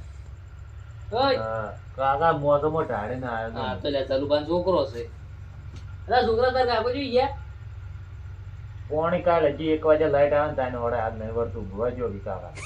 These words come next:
Speaker 1: અલ્યા, હું તાર કાકો નહીં, તાર કાકાનો ભાઈબંધ છું.
Speaker 2: ઉવા, ઉવા, રાજગરાન ઠેસર હાલ નહીં આવતું.
Speaker 1: તે છે તો લે, હું રાજગરો ખાઈને આયો છું પણ.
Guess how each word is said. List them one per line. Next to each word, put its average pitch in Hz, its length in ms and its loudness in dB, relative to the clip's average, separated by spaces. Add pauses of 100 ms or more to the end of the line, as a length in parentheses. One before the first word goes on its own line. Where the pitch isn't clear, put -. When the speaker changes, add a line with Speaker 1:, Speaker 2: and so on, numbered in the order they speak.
(480)
Speaker 1:
અલ્યા, 339 160 6
હું 214 220 6
તાર 214 200 6
કાકો 196 300 2
નહીં, 233 200 0
તાર 226 160 2
કાકાનો 208 340 0
ભાઈબંધ 180 500 0
છું. - 140 -6 (360)
Speaker 2:
ઉવા, 170 280 8
ઉવા, 180 180 10
રાજગરાન 165 500 6
ઠેસર 139 300 0
હાલ 123 180 2
નહીં 107 220 -8
આવતું. - 240 -10 (380)
Speaker 1:
તે 196 80 4
છે 220 300 8
તો 208 60 4
લે, 202 100 8
હું 185 180 4
રાજગરો 156 380 2
ખાઈને 139 380 -6
આયો 147 180 0
છું 143 140 -8
પણ. - 200 -12